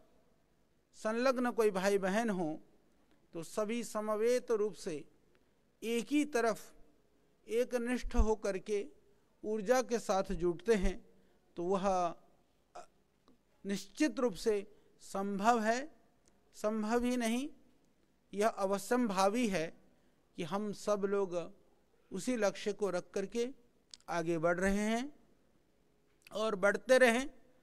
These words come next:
श्रद्धेय स्वामी जी ने कहा कि अभी सूक्ष्म देना है, तो सूक्ष्म तो हमने सारा ही दे दिया। अब बैठ करके यही सोचो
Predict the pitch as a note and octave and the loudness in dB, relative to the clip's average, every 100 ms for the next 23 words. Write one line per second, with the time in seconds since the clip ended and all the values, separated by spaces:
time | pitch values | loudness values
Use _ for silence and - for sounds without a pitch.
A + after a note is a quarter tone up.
0 | _ _ _ - - F#3+ G#3+ G3+ G#3+ G#3+ | _ _ _ -10 -4 2 2 4 0 0
1 | G#3+ A3 G#3 G#3+ A3 G3 G3 F#3 - - | -4 0 2 2 2 -2 -2 -10 -14 -20
2 | _ - A#3 A#3+ - B3+ B3+ G#3 - _ | _ -8 -6 -6 -4 -2 -2 -4 -10 _
3 | _ _ _ _ _ _ - D#3+ G3 A#3+ | _ _ _ _ _ _ -10 -4 2 2
4 | A3 A#3+ C4+ - _ _ _ _ _ - | 2 0 -4 -14 _ _ _ _ _ -10
5 | F#3 - A3+ A3 A#3 A#3+ A#3+ A3 A3+ G#3+ | -8 -2 -4 -2 -6 -2 -2 -2 -2 -4
6 | - G3+ A3+ A#3 G#3+ G#3 A#3+ A#3+ G3 G#3+ | 0 2 4 2 2 0 0 -2 2 2
7 | G#3 A#3 A3 F#3+ F#3 A3 - G#3+ G#3 C4+ | 2 -6 -4 -2 0 -2 0 -2 2 2